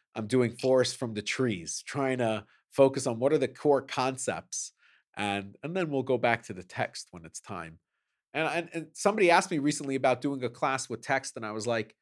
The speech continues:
"I'm not really sure, um, text-based learning is, is the future for my community." Um, I think now it's the concepts.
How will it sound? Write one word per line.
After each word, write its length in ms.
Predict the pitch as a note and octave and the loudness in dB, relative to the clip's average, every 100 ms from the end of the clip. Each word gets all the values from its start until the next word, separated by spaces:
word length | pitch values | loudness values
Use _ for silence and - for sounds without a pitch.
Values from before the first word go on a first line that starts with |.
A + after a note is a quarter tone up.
| _ _ _ - | _ _ _ -4
"I'm 80 | C3+ | 2
not 160 | F#3+ | 4
really 200 | F#3 F3+ | 6 4
sure, 600 | D3+ - D#3+ D#3 D3 C#3+ - _ _ _ | 4 4 6 6 6 2 -6 _ _ _
um, 500 | A2+ A#2 A2+ A2 G#2+ - - | 2 4 4 2 -4 -10 0
text-based 540 | D#3 - - C3+ - | 0 2 2 2 2
learning 480 | A#2 C#3 C#3 A2+ A#2 | 2 4 4 2 0
is, 340 | B2+ A#2 A2+ - | 0 0 0 -4
is 140 | A#2 | -4
the 80 | B2 | -4
future 440 | - E3 D#3 A#2+ | 0 0 0 -2
for 160 | G#2 B2 | -2 -4
my 160 | A#2 A#2 | -2 -4
community." 640 | A#2+ A#2+ A#2 G#2+ G#2 G#2 - - _ | -4 -4 -2 0 -2 -4 -16 -20 _
Um, 240 | A#2+ A#2 A2+ | 0 2 2
I 100 | A#2+ | 0
think 220 | B2 C3+ | 0 0
now 300 | B2+ C3+ C3+ | 4 4 6
it's 200 | B2+ A#2+ | 4 2
the 100 | - | -4
concepts. 760 | B2 - A3 F3+ G2+ F2 - - | -2 0 0 0 -4 -4 -10 -12